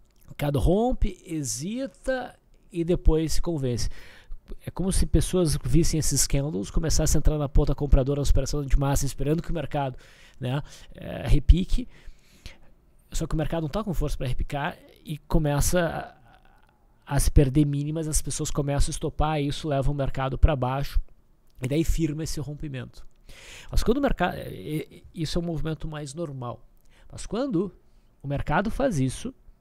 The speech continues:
acionou, né, digamos assim, até um mastrinho bandeira,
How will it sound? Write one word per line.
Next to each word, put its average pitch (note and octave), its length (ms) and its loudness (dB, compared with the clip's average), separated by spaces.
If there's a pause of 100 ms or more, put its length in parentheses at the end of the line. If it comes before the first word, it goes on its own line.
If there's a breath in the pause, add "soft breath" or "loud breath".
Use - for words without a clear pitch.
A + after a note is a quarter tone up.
(560)
acionou, G3+ 440 4
né, C#3 240 2 (220)
digamos G#2 320 -8
assim, - 280 0 (360 soft breath)
até B2 180 0
um A#2+ 100 0
mastrinho A#2 440 4
bandeira, A#2+ 480 2